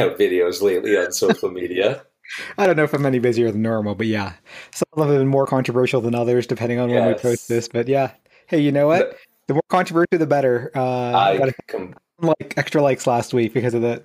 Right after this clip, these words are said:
Speaker 2: the controversy.
Speaker 1: I completely agree. Uh, now, you said you have a couple short stories for us today.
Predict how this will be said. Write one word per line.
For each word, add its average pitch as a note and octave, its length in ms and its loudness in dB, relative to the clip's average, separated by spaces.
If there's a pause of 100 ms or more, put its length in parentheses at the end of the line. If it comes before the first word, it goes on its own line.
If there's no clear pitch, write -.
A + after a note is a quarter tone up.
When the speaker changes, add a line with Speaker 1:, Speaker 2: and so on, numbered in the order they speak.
Speaker 2:
the B2 100 -4
controversy. A2 680 -4 (500)
Speaker 1:
I F2+ 100 -4
completely G#2 680 -2
agree. F2+ 440 -2 (400)
Uh, G#2 240 2
now, G#2+ 60 -2
you B2+ 120 0
said C#3 220 0
you C3+ 100 4
have B2 100 4
a A#2+ 40 0
couple B2+ 240 -2
short - 300 -2
stories C#3 340 0
for E2+ 140 0
us - 120 -6
today. C#2+ 360 -6